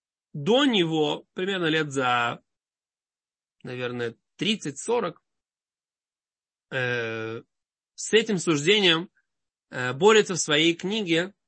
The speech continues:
э, Раби Хаим Воложин. Раби Хаим Воложин, ученик Виленского Гаона, он говорит, что бытует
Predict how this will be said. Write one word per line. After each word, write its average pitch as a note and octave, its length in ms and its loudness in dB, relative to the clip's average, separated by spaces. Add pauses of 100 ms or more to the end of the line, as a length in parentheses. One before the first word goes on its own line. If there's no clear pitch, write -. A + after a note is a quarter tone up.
(560)
э, C#3+ 380 -2
Раби D3 200 0
Хаим F#3 340 2
Воложин. C#3+ 540 0 (1200)
Раби - 220 -14
Хаим A3+ 260 -2
Воложин, A#3 560 2 (100)
ученик G3+ 440 -2
Виленского A#3 420 0
Гаона, B3 640 2
он G#3+ 300 -4
говорит, G#3+ 260 0
что E3+ 400 0 (720)
бытует E3 960 0